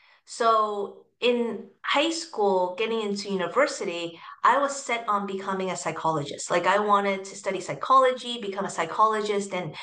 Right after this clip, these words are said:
and that was my career path. And he actually said to me at that time, and, and rightfully so, uh,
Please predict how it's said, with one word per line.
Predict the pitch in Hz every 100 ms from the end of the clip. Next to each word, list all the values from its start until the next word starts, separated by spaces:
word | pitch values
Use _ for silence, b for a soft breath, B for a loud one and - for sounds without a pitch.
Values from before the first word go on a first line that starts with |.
| B B B
and | 185 185 165 - _ _ _ _ _ -
that | 202 214
was | 226 220
my | 196
career | - - 180 180
path. | - - 165 _ B B B
And | 220 226
he | 226 339
actually | 302 285 262 240
said | 226 208
to | 214
me | 202 190 185
at | - 190
that | 202
time, | 202 202 190 -
and, | 196 196 - -
and | 233 214
rightfully | 214 311 311 247 226 208
so, | - 180 139 - B B B
uh, | - 196 185